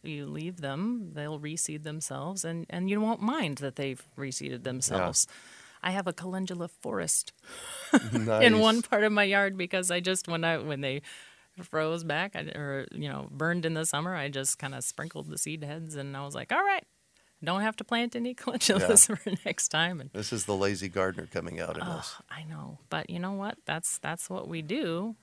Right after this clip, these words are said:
Speaker 1: Um, and, and we get an abundance anyway, don't we?
Speaker 2: Yeah, oh, yes.
Speaker 1: So the last one is the accumulator. So an accumulator is, is a debated layer of the guild, actually.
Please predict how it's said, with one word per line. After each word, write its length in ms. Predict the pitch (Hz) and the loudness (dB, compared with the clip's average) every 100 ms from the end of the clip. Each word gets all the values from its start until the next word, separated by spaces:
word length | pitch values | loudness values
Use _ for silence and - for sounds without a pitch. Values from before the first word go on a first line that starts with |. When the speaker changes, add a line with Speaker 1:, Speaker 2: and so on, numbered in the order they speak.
| _ | _
Speaker 1:
Um, 480 | - 147 139 135 - - _ - | -6 -6 -6 -8 -10 -14 _ -14
and, 280 | 151 147 135 - | -10 -10 -10 -10
and 140 | 147 | -8
we 100 | 147 | -8
get 260 | 147 180 196 _ - | -4 -4 -4 _ -8
an 140 | 165 | -6
abundance 640 | 147 156 180 156 160 - - | -4 -4 -2 -4 0 -2 -2
anyway, 380 | 170 139 123 | -4 -4 -6
don't 240 | 127 156 - | -6 -8 -8
we? 180 | 131 147 | -12 -8
Speaker 2:
Yeah, 140 | 104 107 | 0 2
oh, 180 | 117 123 | 4 4
yes. 500 | 113 101 - - - _ _ _ - - | 4 2 -4 -10 -16 _ _ _ -12 -6
Speaker 1:
So 180 | - 160 | -2 -2
the 120 | 156 | 0
last 580 | 151 165 165 175 - 175 | 2 4 4 0 -4 -2
one 360 | 165 175 180 | 0 0 0
is 320 | - 160 151 | -2 -6 -4
the 200 | 147 151 - | -4 -6 -6
accumulator. 1080 | 165 - - 175 190 185 143 135 127 - - - - - - - - - | -10 -10 -2 0 0 0 0 0 -2 -4 -8 -16 -20 -20 -20 -20 -20 0
So 480 | - 165 160 156 - | 2 2 0 -2 -4
an 100 | 160 | -6
accumulator 920 | 156 - - 220 226 196 185 185 185 - - - _ - | -6 -8 -2 0 2 2 2 4 2 -2 -16 -20 _ -2
is, 440 | 277 277 262 247 - | 2 2 2 0 -2
is 120 | 330 320 | -6 -4
a 80 | 285 | -4
debated 420 | 220 220 233 208 | 4 4 4 4
layer 280 | 196 160 143 | 4 4 2
of 80 | |
the 60 | 143 | -2
guild, 320 | 139 - - - - | -4 -6 -10 -16 -8
actually. 680 | 135 - - 127 85 175 | -6 -4 -2 -2 -2 -6